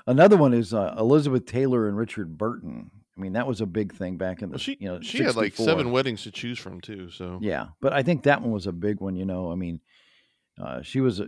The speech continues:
Speaker 1: you know, a huge star, and, and, and, and, and him, too. I mean, he did a lot
Speaker 2: Mm-hmm.
Speaker 1: of, um, almost, he had that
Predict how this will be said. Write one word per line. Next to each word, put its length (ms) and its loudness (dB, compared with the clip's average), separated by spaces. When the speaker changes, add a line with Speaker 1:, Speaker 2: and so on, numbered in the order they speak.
Speaker 1:
you 80 -2
know, 120 -4
a 40 -10
huge 420 0
star, 460 -4
and, 240 -8
and, 320 -12
and, 260 -14
and, 360 -18
and 160 -8
him, 200 0
too. 360 -2
I 80 -6
mean, 220 -8
he 120 -6
did 160 -2
a 40 -2
lot 360 0
Speaker 2:
Mm-hmm. 140 -2
Speaker 1:
of, 220 -8
um, 300 -6
almost, 560 0
he 180 -2
had 100 2
that 220 0